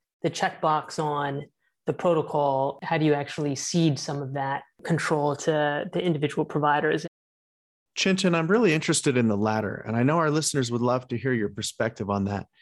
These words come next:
Speaker 2: There's this personalized commitment that a provider has to have in delivering value-based care.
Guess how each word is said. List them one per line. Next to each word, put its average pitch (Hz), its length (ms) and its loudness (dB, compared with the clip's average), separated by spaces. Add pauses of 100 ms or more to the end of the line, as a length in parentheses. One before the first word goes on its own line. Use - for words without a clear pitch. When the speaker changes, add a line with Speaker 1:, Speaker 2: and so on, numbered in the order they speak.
(280)
Speaker 2:
There's 151 220 2
this 160 160 2
personalized 175 640 -2
commitment 117 560 -2
that 113 100 -4
a 110 60 -2
provider 131 480 0
has 127 300 -2
to 120 80 -4
have 101 300 -2
in 104 80 -4
delivering 113 460 0
value-based 110 600 -2
care. 107 320 -2